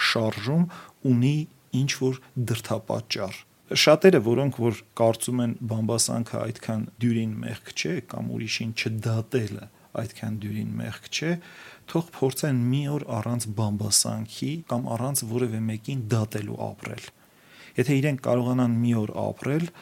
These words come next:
ջանք թափեն այդ ուղղությամբ, ապա կտեսնեն, թե ինչքան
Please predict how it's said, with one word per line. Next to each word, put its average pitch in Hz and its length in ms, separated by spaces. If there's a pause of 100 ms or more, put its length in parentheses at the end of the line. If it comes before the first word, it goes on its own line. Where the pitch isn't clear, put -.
(200)
ջանք 127 380
թափեն - 400
այդ 107 220
ուղղությամբ, 113 460
ապա 117 180
կտեսնեն, - 580
թե 131 160 (240)
ինչքան 127 520